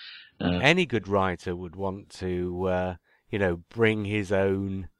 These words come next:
Speaker 2: thing to the table, wouldn't he?
Speaker 1: Yeah, well, there's something of a sort of a, um, you know, a religious, um, fervour about Doctor Who that grew up, I think really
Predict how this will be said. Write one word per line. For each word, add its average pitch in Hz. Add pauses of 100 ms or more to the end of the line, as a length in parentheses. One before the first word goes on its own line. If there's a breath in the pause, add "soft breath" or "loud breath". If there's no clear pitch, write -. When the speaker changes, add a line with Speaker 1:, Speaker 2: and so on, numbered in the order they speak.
(140)
Speaker 2:
thing 90
to 95
the 85
table, 92
wouldn't 95
he? 80 (580 loud breath)
Speaker 1:
Yeah, 269
well, 262
there's 233
something 196
of 160
a 156
sort 156
of 135
a, 131 (540 soft breath)
um, 127 (560)
you 139
know, 120
a 117
religious, 123 (360)
um, 104 (460)
fervour 123 (200)
about 95
Doctor 95
Who 92
that 95
grew 110
up, - (760 loud breath)
I 135
think 104
really 104